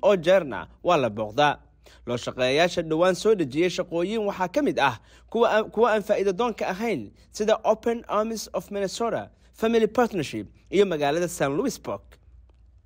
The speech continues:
Jack Smith, oo ah agaasimaha isgaarsiinta ee San Luis Park, ayaa sheegtay in qaar ka mid ah codsadayaasha shaqooyinka magaalada ay arkeen shaqooyinka lagu soo qoray Twinist. Inta badan,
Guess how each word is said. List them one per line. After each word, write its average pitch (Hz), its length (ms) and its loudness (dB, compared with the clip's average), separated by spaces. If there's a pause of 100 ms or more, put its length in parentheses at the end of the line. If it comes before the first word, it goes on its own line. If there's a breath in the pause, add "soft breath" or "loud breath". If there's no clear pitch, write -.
(480)
Jack 185 180 2
Smith, 202 400 -2 (320 loud breath)
oo 165 120 6
ah 196 200 4
agaasimaha 143 440 0
isgaarsiinta 160 640 -4
ee 185 120 2
San 190 220 -2
Luis 277 240 -4
Park, 80 240 -10 (520 soft breath)
ayaa 196 220 6
sheegtay 123 560 -4 (300 soft breath)
in 196 160 0
qaar 190 420 2
ka 240 120 0
mid 175 220 -4
ah 196 200 0 (120)
codsadayaasha 175 840 -2
shaqooyinka 196 760 -4
magaalada 165 540 -2
ay 196 140 0
arkeen 170 420 -2 (220 soft breath)
shaqooyinka 185 600 0
lagu 185 220 -2
soo 143 200 -4
qoray 135 200 -2
Twinist. 127 640 -8 (400)
Inta 196 200 0
badan, 117 360 -2